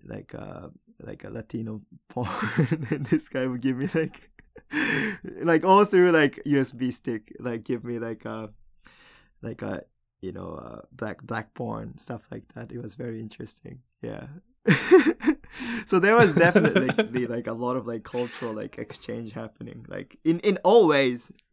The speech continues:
Speaker 1: Yeah.
Speaker 2: <laughs> With,
Speaker 1: Through
Speaker 2: with
Speaker 1: porn,
Speaker 2: porn. <laughs>
Speaker 1: through candies, through food. You know, like, I mean, like, I mean, to me, it was, like, the greatest, one of the greatest experience of my life, because it really helped me relate,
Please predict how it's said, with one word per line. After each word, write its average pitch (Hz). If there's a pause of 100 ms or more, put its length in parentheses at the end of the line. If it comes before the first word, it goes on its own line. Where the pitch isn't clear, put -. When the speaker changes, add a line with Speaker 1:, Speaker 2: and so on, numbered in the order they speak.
(460)
Speaker 1:
Yeah. 175
Speaker 2:
<laughs> 160
With, 135
Speaker 1:
Through 262
Speaker 2:
with 175
Speaker 1:
porn, 185
Speaker 2:
porn. 180
<laughs> -
Speaker 1:
through 220
candies, 180
through 185
food. 151 (260)
You 233
know, 247
like, 175
I 190
mean, 226
like, 170 (480)
I 202
mean, 175 (100)
to 185
me, 202
it 170
was, 170
like, 143
the 139
greatest, 139
one 143
of 143
the 131
greatest 127
experience 131
of 120
my 117
life, 127
because 120 (380)
it 156
really 175
helped 147
me 135
relate, 127